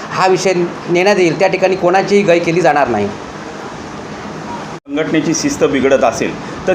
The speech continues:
Speaker 2: ती चुकीची आहे. संघटना ही मजबूत आणि संघटित, संघटित होऊन केली जाते आणि त्याच्यामुळे चुकीचा माध्यम, चुकीची संघटनेचे बेशिस्तपणा चालणार नाही आणि तो बेशिस्तपणा जर कोण करत असेल, तर त्याला लगेच ताबडतोब त्या सडेतोड उत्तर दिलं जाईल. अशा तऱ्हेचा खपवून,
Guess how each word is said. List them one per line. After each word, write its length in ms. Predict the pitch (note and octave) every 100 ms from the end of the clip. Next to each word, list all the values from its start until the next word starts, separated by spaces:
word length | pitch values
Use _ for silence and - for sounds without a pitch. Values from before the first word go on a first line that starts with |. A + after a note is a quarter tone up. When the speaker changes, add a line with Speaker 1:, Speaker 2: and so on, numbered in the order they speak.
| F#3+
Speaker 2:
ती 60 |
चुकीची 440 | - E3 E3+ - C3
आहे. 340 | - - - -
संघटना 440 | D3 D3+ F3+ F3+
ही 120 | F#3+
मजबूत 440 | F#3 E3 C#3+ F3 D#3
आणि 240 | D3+ D#3+
संघटित, 520 | - D3 D3+ D#3 -
संघटित 560 | D#3 - D3 D3 F3+ F#3+
होऊन 180 | E3+ D#3+
केली 220 | D3 C3
जाते 260 | A2+ G#2+ E2+ - - -
आणि 220 | C3+ E3
त्याच्यामुळे 340 | D#3+ E3+ F3+
चुकीचा 460 | F#3+ F3 D3+ G3 G#3
माध्यम, 360 | F#3+ E3+ F#3 F3+
चुकीची 380 | D#3 F3+ E3
संघटनेचे 640 | F3 D#3+ D#3+ D#3+ E3+ E3 F3+
बेशिस्तपणा 720 | C#3 D3 F3+ F3 G3 F3 D#3+
चालणार 360 | D#3+ C#3+ C3
नाही 180 | G#2+ G2 - - -
आणि 160 | C3 D3+
तो 80 | D#3+
बेशिस्तपणा 680 | E3+ D#3+ F#3 E3+ D#3 F3+ F3+
जर 160 | F3+
कोण 220 | F3+ E3+ D#3+
करत 280 | D3+ D#3
असेल, 520 | D3 C3+ G2 - - -
तर 60 |
त्याला 520 | D#3 D#3 E3+ F3 E3 -
लगेच 360 | C3 C3+ F3+ F3+
ताबडतोब 380 | D#3+ D#3+ G3 F3
त्या 420 | - - D3 C#3
सडेतोड 400 | C3+ C#3 D3+ D#3
उत्तर 260 | D3+ C#3+ D3
दिलं 280 | B2+ C3
जाईल. 240 | D3 D#3+ D#3+ - - -
अशा 220 | B2 E3
तऱ्हेचा 360 | D#3+ D#3+ E3+
खपवून, 380 | E3 D3 F3 D3